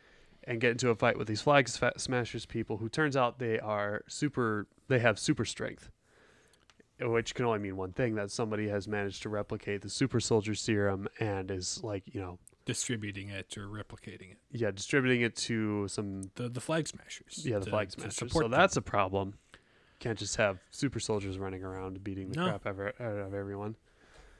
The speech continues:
Speaker 2: So there's a
Speaker 1: Uh,
Speaker 2: fight on the trucks, and then, uh, um,
Speaker 1: Captain America
Speaker 2: two point oh and Battlestar show up and
Speaker 1: Try
Speaker 2: try
Speaker 1: to
Speaker 2: to help
Speaker 1: help,
Speaker 2: them
Speaker 1: and
Speaker 2: out, but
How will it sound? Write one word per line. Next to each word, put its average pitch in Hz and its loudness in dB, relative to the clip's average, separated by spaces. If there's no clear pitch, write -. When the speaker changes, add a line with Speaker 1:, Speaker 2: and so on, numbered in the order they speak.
Speaker 2:
So - -4
there's 127 8
a 123 8
Speaker 1:
Uh, 120 6
Speaker 2:
fight 175 8
on 175 2
the 170 0
trucks, - 0
and 139 0
then, 139 2
uh, 123 2
um, 113 -2
Speaker 1:
Captain 131 4
America 113 6
Speaker 2:
two 151 6
point 135 0
oh 127 0
and 120 -2
Battlestar 131 2
show 120 -2
up 123 -2
and 104 -4
Speaker 1:
Try 127 4
Speaker 2:
try 120 8
Speaker 1:
to 113 4
Speaker 2:
to - 4
help 107 6
Speaker 1:
help, 104 4
Speaker 2:
them 113 -2
Speaker 1:
and 113 2
Speaker 2:
out, 117 -2
but 110 -2